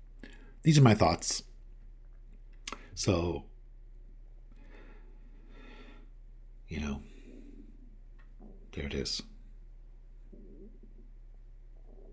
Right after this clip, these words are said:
It's important.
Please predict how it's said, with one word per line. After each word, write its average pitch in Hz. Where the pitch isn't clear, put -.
It's -
important. -